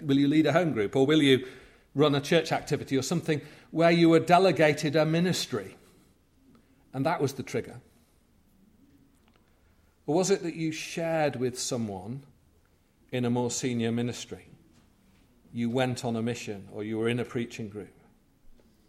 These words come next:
Now, I'd be, I'd be interested, just as a quick straw poll, to know which was most influential for you, if you can work out those things. There was a bit of a dynamic. So how many here would say they've ended up where they are now because the first step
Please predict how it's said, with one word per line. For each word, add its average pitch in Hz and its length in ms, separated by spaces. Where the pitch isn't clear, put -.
Now, 165 80
I'd - 80
be, 208 100
I'd 170 200
be 196 120
interested, 170 580
just - 280
as 139 80
a 135 40
quick - 280
straw 165 280
poll, 107 400
to 170 140
know 180 160
which 180 200
was 165 140
most 175 300
influential 160 520
for 160 120
you, 180 180
if 110 160
you 131 80
can 135 140
work 131 240
out 135 180
those 110 220
things. 104 300
There 165 100
was 160 160
a 185 60
bit 185 120
of 127 80
a 143 60
dynamic. 120 640
So 202 240
how 262 240
many 262 200
here 196 200
would 165 160
say 165 240
they've 156 180
ended 196 280
up 175 100
where 156 140
they 147 100
are 139 140
now 139 260
because 127 300
the 110 80
first 175 320
step - 400